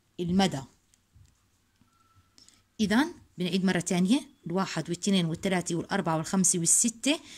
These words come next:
هي نرمزها بالرمز نون، وهي تمثل رتب الحدود، وهي تمثل أيضا المجال. الآن قيمة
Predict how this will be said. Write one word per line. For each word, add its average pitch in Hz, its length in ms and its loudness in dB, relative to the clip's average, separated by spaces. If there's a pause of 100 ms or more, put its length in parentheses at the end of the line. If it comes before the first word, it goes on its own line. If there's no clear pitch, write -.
(200)
هي 247 280 4 (1300)
نرمزها 202 400 4
بالرمز 185 460 2
نون، 254 380 6 (220)
وهي 214 440 4
تمثل 220 520 2 (400)
رتب 294 340 4 (360)
الحدود، 220 640 2 (320)
وهي 202 240 4
تمثل 196 500 0 (100)
أيضا 175 380 0 (100)
المجال. 175 560 2 (480)
الآن 220 260 2
قيمة 415 560 4